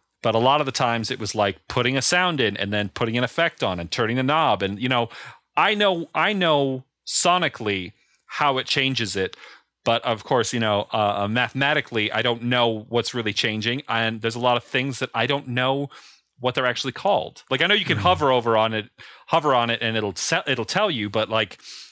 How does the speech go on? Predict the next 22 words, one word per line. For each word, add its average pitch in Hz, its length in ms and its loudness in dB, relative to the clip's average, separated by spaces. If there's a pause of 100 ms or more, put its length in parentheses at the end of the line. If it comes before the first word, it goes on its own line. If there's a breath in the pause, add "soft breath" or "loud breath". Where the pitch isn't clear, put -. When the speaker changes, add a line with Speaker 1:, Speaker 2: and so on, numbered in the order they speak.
(100)
Speaker 1:
you 120 140 -2
know, 107 260 0 (240 loud breath)
the 120 100 -2
thing 143 360 0
that 127 200 0 (300 loud breath)
is 113 200 -2
the 123 140 0
little 131 400 2 (280 loud breath)
button 139 240 2
that 127 100 0
has 120 160 -2
the 120 60 -6
triangle 135 560 2
and 123 80 0
the 113 40 -4
three 139 240 0
lines 135 400 2
or 147 60 -2
whatever, 151 400 2 (200 loud breath)
and 117 100 -2
it - 80 -2
turns, 139 280 2